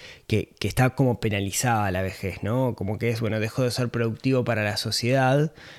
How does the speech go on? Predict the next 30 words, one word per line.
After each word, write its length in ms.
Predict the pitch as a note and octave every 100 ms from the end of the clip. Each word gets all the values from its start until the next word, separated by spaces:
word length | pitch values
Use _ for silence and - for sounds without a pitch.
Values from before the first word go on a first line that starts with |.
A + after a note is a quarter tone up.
| - -
y, 160 | A2 G#2 A#2+
y 40 |
de 80 | A#2
alguna 180 | B2+ C#3
manera 240 | C3 C#3+
se, 220 | A#2+ G#2+
se 180 | - G#2+
pe-, 300 | - G#2+ F#2
se 180 | - -
penaliza. 680 | A2+ G#2 A#2 B2+ - G2 - _ _ - - _ -
Sin 160 | B2+
embargo, 240 | C#3 E3+ E3
me 80 |
parece 200 | D3 C3+
que 80 | D3+
las 120 | C#3
culturas 640 | - C3 D#3 D#3 D3+ B2+ - - - - - - - - - - - -
orientales 720 | D3+ C3+ C3 C#3 C#3+ D3 C#3+
en 80 | C#3
ese 160 | C3 C3
sentido 260 | C3 C#3+
respetan 460 | C3 A#2+ C#3+ C3+ C3
mucho 320 | C#3 D#3 C#3
más 320 | C#3 D3+ -
el 100 | A#2
envejecimiento 840 | A2 A2 G2+ A2 A2+ A2+ B2+ C3+ B2
como 160 | A#2
acumulación 580 | A2 A2+ A#2 G#2 - C#3
de 100 | C3+
sabiduría 840 | - G#2 G2 G#2+ B2 C3 G#2 A2